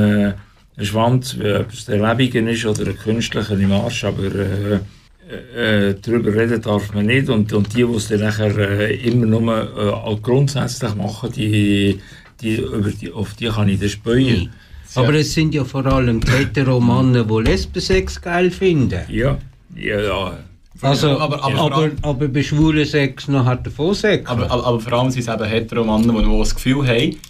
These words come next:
Speaker 3: die zwei Frauen, die lesbisch sind, fänden es jetzt richtig geil, wenn jetzt dort noch ein Mann mit dazukommt. Das ist das,
Speaker 2: Und
Speaker 3: was
Speaker 2: vor
Speaker 3: ich
Speaker 2: allem
Speaker 3: nicht
Speaker 2: er.
Speaker 3: begreife.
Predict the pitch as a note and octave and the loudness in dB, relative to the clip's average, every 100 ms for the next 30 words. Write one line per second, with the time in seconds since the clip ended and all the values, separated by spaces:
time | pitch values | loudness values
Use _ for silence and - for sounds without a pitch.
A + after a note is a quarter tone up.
0 | - A2+ - G#2+ G2+ A2+ A#2+ B2+ G#2+ G#2 | -12 -10 -6 -4 -2 2 2 2 0 2
1 | B2+ - D3+ - A#2+ C3 - - - G#2 | 0 0 -6 -4 -2 -2 -4 -12 -6 -4
2 | G#2 G2+ - A#2 A#2 G#2 - G#2+ A#2+ G#2+ | -2 -4 -2 -2 0 -6 -4 0 2 2
3 | G#2+ G#2+ G2+ G#2+ F2+ E2+ F#2+ F#2+ F#2 - | 0 -2 -2 0 0 2 2 0 -4 -10
4 | F#2+ F2+ - D#2 G#2+ F3+ E3 C#3 C3 C#3 | -6 -6 -8 -6 -2 0 2 2 2 2
5 | C#3 C3+ A#2 B2 C#3 G#2 - D#2 | 2 2 2 2 2 0 -4 -12